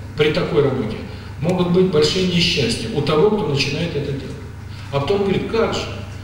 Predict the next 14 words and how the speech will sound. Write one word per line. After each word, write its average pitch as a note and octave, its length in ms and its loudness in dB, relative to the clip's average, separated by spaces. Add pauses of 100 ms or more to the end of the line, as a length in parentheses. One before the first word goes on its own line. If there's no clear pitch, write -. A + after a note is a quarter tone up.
(140)
Работал G#3 400 4
по G#3 120 2
системе G3 440 2
Лазарева, E3 500 4
тут E3 160 -2
такие D#3 260 -4
несчастья D3 500 0
посыпались, C3+ 600 0
и C3+ 60 0
заболел, C3 480 0
и B2 100 0
прочее. - 380 -6 (520)
Значит, G3 520 -2
это F3+ 400 -4